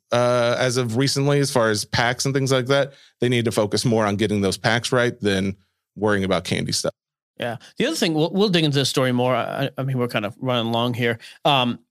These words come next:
Speaker 2: two thousand twenty-two Bowman draft. It looks like there's some missing autos.
Speaker 1: That's kinda what I was alluding to.
Speaker 2: Yeah,
Speaker 1: Yeah.
Speaker 2: and then even with triple threads, like the Bobby Witt st-, do me a favor,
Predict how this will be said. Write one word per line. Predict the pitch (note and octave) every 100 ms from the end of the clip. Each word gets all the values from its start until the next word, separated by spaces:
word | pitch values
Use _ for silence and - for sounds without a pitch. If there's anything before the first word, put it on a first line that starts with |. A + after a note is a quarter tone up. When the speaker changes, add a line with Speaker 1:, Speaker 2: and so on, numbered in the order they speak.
| _ - _
Speaker 2:
two | - C4
thousand | D4 F#3
twenty-two | - F#3 D#3+
Bowman | C#3 - C3 C#3+ C#3 B2
draft. | A2+ A2+
It | A2+
looks | D#3+ -
like | E4
there's | D#4
some | - D3+ A#2+ A2+
missing | A2+ E3 G#3+ C#3+
autos. | - B2 F#3 C#4+ D4 - -
Speaker 1:
That's | C#3
kinda | D3 B2
what | A2
I |
was | G2
alluding | G#2 G#2 B2+ G2+
to. | B2+
Speaker 2:
Yeah, | F#3
Speaker 1:
Yeah. | A#3+ D#3 D#3+
Speaker 2:
and |
then | E3
even | F3 G#3
with | D#3
triple | C#3 G#3+ G#3+
threads, | E3+ C#3+ A#2+
like | B2+ B2
the | A#2
Bobby | A2+ C3 E3+ B2
Witt | A#2 E3+
st-, | - - -
do | G#4
me | E4
a |
favor, | D3 A#2 A2